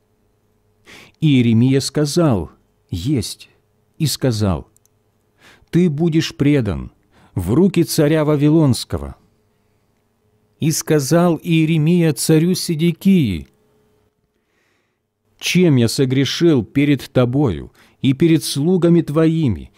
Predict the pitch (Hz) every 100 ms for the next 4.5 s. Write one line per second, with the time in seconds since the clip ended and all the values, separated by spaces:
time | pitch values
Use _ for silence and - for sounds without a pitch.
0 | _ _ 170 170 - 180 151 160 170 156
1 | 175 185 170 156 - 175 156 85 - _
2 | _ _ _ - - 143 131 139 127 -
3 | 123 110 123 123 120 113 120 107 - 127
4 | 135 131 104 - 71